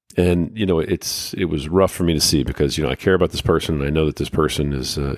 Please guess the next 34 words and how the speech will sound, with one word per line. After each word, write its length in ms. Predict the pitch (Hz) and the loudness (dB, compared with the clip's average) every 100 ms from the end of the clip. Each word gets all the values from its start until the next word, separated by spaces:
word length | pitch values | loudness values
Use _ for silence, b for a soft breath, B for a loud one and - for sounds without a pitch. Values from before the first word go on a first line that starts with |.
| - | -6
is 140 | 71 | -8
a, 40 | - - | -10 -16
you 60 | - | -18
know, 100 | - | -14
very 320 | 69 82 101 | -2 2 4
good 140 | 80 67 | 2 0
salesperson 680 | - - - - - 90 - | 0 -2 -2 -8 -6 -6 -4
and 200 | 73 82 | -2 0
really 160 | 82 | 0
does 320 | 71 76 101 | 2 2 2
care 240 | - - 57 | 0 -4 -4
about, 260 | 60 57 - _ - | -4 -6 -8 _ -10
you 80 | - | -4
know, 80 | 62 | -4
his 120 | - | -4
clients, 440 | - 67 65 85 - B B B B B - | -4 -2 -2 -4 -6 B B B B B -4
doesn't 340 | 92 98 98 | 0 2 0
wanna 160 | 87 87 | 2 2
sell 320 | - - 71 | 2 4 4
anybody 340 | 78 69 69 65 | 2 2 0 0
something 380 | - 67 69 | 0 0 0
that 120 | 64 - | -2 0
they 100 | 64 | 0
don't 200 | 64 57 | 0 -2
need. 360 | 57 62 92 B B B B B B B B B B B B B B _ _ | -2 -4 -6 B B B B B B B B B B B B B B _ _
But 120 | - 90 | -4 0
the 60 | |
nature 300 | 76 190 - | 2 4 4
of 80 | 110 | 2
the 80 | 78 | 0
job 420 | - 60 53 - B B B B B B B B B | -2 -2 -2 -6 B B B B B B B B B
was, 520 | - 76 73 67 - | -2 2 2 0 0
uh, 480 | 71 65 65 65 62 - | 0 0 0 -2 -6 -4
was 400 | 78 78 65 - | 0 0 0 -4